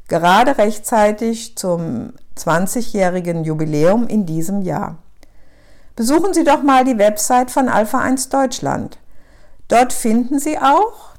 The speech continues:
den Kommunikationsleitfaden zum Herunterladen – unter dem Menüpunkt Wissenswerte und weiter Hilfe für Angehörige. Die Broschüre enthält jede Menge Kommunikationsempfehlungen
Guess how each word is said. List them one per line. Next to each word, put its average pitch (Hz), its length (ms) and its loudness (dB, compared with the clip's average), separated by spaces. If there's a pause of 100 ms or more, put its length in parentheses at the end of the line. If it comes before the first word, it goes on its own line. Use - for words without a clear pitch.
den 180 200 -2
Kommunikationsleitfaden 220 1700 0
zum 254 220 2
Herunterladen – 220 1040 2 (520)
unter 247 320 4
dem 233 180 2
Menüpunkt 214 840 2 (100)
Wissenswerte 247 1120 0 (220)
und 202 200 -4
weiter 208 480 4
Hilfe 226 560 0
für 233 220 0
Angehörige. 139 800 -4 (1800)
Die 220 440 0
Broschüre 233 580 0
enthält 240 500 0
jede 269 260 0
Menge 277 300 2
Kommunikationsempfehlungen 208 1700 -2